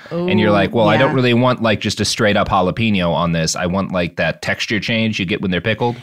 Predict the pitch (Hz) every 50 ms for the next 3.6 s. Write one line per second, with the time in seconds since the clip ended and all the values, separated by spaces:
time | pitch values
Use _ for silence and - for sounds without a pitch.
0 | - - 101 104 110 113 117 117 - - - 240 294 359 415 370 302 - - 277
1 | 262 - - 262 247 233 226 - - 220 226 240 240 226 185 175 196 196 165 -
2 | - 170 180 190 143 104 165 180 175 170 170 170 165 160 160 151 - - 175 170
3 | 160 151 151 - - 202 175 - - 254 269 -